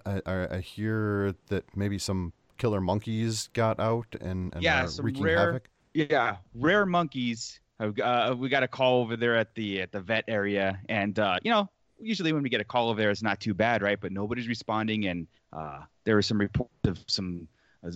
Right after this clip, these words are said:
Speaker 2: I don't know, zombie breakout. I'm like, "At a zoo? Really? Nah, it can't be."
Speaker 1: Oh, shit. That reminds me of this thing that I heard happened in Indiana a while back.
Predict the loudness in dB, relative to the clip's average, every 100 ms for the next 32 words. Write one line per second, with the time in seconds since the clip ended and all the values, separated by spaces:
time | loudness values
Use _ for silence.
0 | 0 0 0 0 0 2 4 4 4 2
1 | 2 2 0 0 -2 0 -2 -4 -6 -4
2 | -4 -2 -4 -4 -6 -8 -8 -6 -4 -2
3 | 2 2 2 -2 -4 -10 _ _ _ -8
4 | -6 -2 -2 -2 -2 0 2 2 2 0
5 | -2 -2 -2 0 0 2 2 2 4 4
6 | 0 -4 -2 0 0 -2 -2 -2 0 0
7 | 0 -2 -2 -2 -2 -4 -4